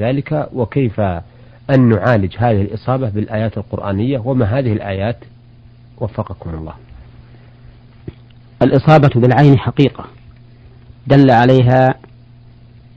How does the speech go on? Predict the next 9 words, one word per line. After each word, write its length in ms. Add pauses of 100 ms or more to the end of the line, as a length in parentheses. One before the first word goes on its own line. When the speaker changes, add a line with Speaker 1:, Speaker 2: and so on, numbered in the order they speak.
(100)
Speaker 2:
القرآن 720 (320)
والسنة. 520 (1160)
أما 200
القرآن 540
فإنه 500
قد 280
ذهب 380 (1120)
بعض 180
المفسرين 840